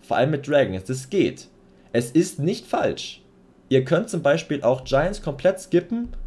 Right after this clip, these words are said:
und mit Dragons anfangen, das geht. Aber ich würd's euch nicht empfehlen, denn es ist sehr viel aufwendiger, sag ich mal, als mit Giants anzufangen. Aber es geht, das will ich nur mal klargestellt haben.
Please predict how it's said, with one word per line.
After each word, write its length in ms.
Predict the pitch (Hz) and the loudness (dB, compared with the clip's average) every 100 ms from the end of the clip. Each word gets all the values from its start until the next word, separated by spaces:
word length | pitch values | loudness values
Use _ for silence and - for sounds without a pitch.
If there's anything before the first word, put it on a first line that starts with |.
| - | -2
und 220 | 139 165 | -2 -2
mit 160 | 170 170 | -4 -2
Dragons 340 | 202 139 - | -2 -2 -4
anfangen, 460 | 87 87 92 87 85 | -6 -4 -6 -4 -4
das 240 | 139 - | -6 -4
geht. 360 | 196 104 - - _ _ _ _ _ _ | -2 0 -2 -18 _ _ _ _ _ _
Aber 400 | - 107 123 165 | 0 2 2 2
ich 160 | 135 - | 0 -2
würd's 200 | 143 143 | -2 -2
euch 140 | 127 | -4
nicht 200 | 131 - | -4 -4
empfehlen, 480 | 131 131 123 90 90 | -4 -2 -2 -2 0
denn 180 | 107 117 | 0 -2
es 140 | 113 | -4
ist 480 | - 127 127 - - _ _ _ _ _ | -2 -2 -4 -12 -20 _ _ _ _ _
sehr 300 | 104 131 139 | 2 4 4
viel 220 | 139 - | 2 0
aufwendiger, 840 | 120 131 113 87 85 90 95 107 | 2 2 0 -2 -2 0 0 0
sag 220 | 92 95 101 | -2 -2 -2
ich 100 | 104 | -4
mal, 220 | 107 - | -6 -2
als 380 | 95 98 - - | -2 -2 -6 -8
mit 180 | 98 - | -8 0
Giants 380 | 107 98 85 | 0 0 -4
anzufangen. 580 | 73 73 78 80 71 76 - | -8 -8 -12 -10 -10 -8 0
Aber 260 | 117 151 | 0 2
es 200 | 143 135 | 0 -4
geht, 220 | 113 80 | -4 -4
das 140 | - - | -4 -6
will 80 | 117 | -6
ich 100 | 113 | -4
nur 100 | 120 | -4
mal 140 | 107 | -4
klargestellt 560 | - 78 78 - 71 80 | -2 -4 -4 -8 -8 -6
haben. 280 | 53 - | -6 -8